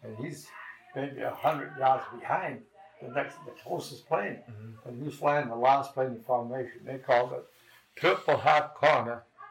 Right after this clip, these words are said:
Speaker 1: You know why? That, that was the first plane that the Germans would shoot down,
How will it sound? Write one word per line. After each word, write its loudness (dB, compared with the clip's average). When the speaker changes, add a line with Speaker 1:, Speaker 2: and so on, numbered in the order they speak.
Speaker 1:
You -6
know 0
why? 4
That, -8
that 4
was -10
the -10
first -2
plane -2
that -8
the -20
Germans -8
would -14
shoot -12
down, -4